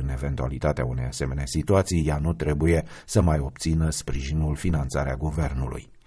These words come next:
Iar în document se adăuga, statul trebuie să suprime impactul negativ asupra conștiinței publice. Un comentator al cotidianului Moscow Times nota sub titlul Noul război cultural al Rusiei:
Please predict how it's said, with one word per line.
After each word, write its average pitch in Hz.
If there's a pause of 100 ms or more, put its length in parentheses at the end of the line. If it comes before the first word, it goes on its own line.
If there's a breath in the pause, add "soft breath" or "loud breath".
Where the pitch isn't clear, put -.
(220 loud breath)
Iar 69
în 71
document 101
se -
adăuga, 107 (220 loud breath)
statul 104
trebuie 78
să 80
suprime 85
impactul 71
negativ 76
asupra 73
conștiinței 82
publice. 67 (540 loud breath)
Un 82
comentator 67
al 69
cotidianului 73
Moscow 82
Times 131
nota 82
sub 76
titlul 73
Noul 76
război 69
cultural 76
al 73
Rusiei: 127